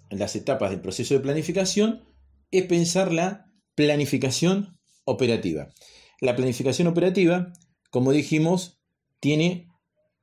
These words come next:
algunas subetapas. Las iniciativas para el mediano y corto plazo, los indicadores de producto,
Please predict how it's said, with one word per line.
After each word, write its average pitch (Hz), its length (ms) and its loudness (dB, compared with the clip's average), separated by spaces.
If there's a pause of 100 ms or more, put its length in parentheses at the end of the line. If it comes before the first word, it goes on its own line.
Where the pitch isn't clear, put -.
(280)
algunas 127 400 0
subetapas. 104 760 -2 (1040)
Las 127 220 0
iniciativas 120 420 2
para 110 160 0
el 107 40 2
mediano 113 240 2
y 104 40 2
corto 110 300 0
plazo, 135 600 0 (340)
los 120 240 0
indicadores 113 380 2
de 104 80 2
producto, 120 760 2